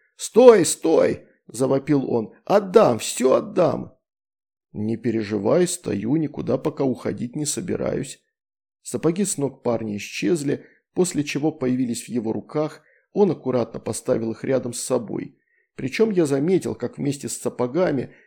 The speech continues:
с его руки исчезло кольцо. Шустрый какой. «Что ещё есть?» спросил я. «Несколько простых колец, бабских, ну и зелья разные». «Ну и чего ты ждёшь? Выкладывай, не стесняйся».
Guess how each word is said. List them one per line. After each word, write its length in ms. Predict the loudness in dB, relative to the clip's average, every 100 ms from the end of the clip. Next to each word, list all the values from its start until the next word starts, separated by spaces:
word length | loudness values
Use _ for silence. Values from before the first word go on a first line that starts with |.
| -18
с 140 | -4
его 220 | -2 0
руки 340 | -2 -4 -8 -8
исчезло 480 | -8 -4 -2 -2 -4
кольцо. 680 | -2 -4 -4 -10 -12 -14 _ _ _ _
Шустрый 520 | -10 -6 -6 -6 -6
какой. 520 | -6 -8 -8 -10 -10 _ _ _ _ _ _
«Что 300 | -14 0 2
ещё 340 | 4 0 -2
есть?» 440 | -2 -2 -4 -6 -20 _
спросил 520 | -10 -4 -4 -2 -4
я. 380 | -2 -2 -4 -10 _ _ _ _ _ -8
«Несколько 600 | 0 0 0 -4 -4 -2
простых 560 | 2 0 0 -4 -4
колец, 640 | 0 2 4 2 0 -4
бабских, 640 | -2 2 2 0 -4 -8 -4
ну 160 | -2
и 140 | -2 -2
зелья 420 | 2 2 4 2
разные». 600 | 2 0 -4 -8 -10 -16 _ _ _ _ _ -4
«Ну 140 | 0
и 60 | 0
чего 260 | 0 -2
ты 140 | -2 -6
ждёшь? 460 | -4 -2 0 -2
Выкладывай, 560 | -8 -4 0 2 2 -2
не 140 | -4
стесняйся». 920 | -10 -12 -14 -8 -4 -4 -6 -10 -14